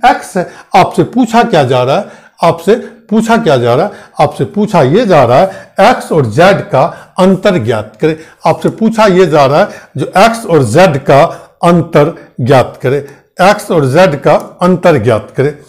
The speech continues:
अब देखिए, यहां से यहां तक का डिस्टेंस दो यूनिट,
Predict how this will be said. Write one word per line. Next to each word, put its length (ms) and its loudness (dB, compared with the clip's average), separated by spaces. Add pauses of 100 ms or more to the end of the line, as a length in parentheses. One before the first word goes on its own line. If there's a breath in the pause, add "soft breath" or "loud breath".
(220 loud breath)
अब 100 4
देखिए, 380 -2 (1300 loud breath)
यहां 540 4
से 260 2
यहां 340 2
तक 160 0
का 100 4
डिस्टेंस 720 0
दो 160 2
यूनिट, 440 2